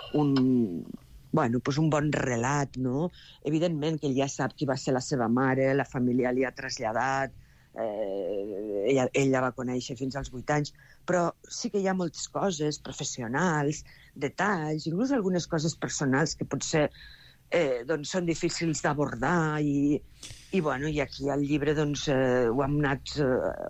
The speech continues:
ordenant, he comptat amb, amb, amb el suport de molta gent, per començar de la família de la Carme,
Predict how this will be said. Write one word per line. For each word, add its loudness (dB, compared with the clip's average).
ordenant, 4
he 2
comptat 0
amb, 2
amb, -2
amb 4
el 2
suport 0
de 2
molta -2
gent, -2
per -6
començar -2
de 4
la 2
família -2
de 0
la -4
Carme, -6